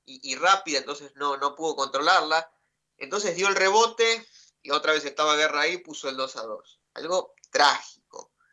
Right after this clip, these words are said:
Eh, la decepción se hizo sentir en el Belanger, los rostros de impotencia, de cansancio,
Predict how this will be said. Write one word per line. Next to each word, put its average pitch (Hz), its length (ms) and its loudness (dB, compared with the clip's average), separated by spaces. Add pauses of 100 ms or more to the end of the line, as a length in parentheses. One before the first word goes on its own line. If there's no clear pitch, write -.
(300)
Eh, 120 180 -10
la 127 160 2
decepción 151 500 0
se 190 120 -8
hizo 165 140 -10
sentir 147 480 -4
en 151 100 0
el 139 100 -2
Belanger, 143 580 2
los 139 160 0
rostros 151 360 -2
de 139 60 -18
impotencia, 147 720 -2
de 127 140 2
cansancio, 139 920 -4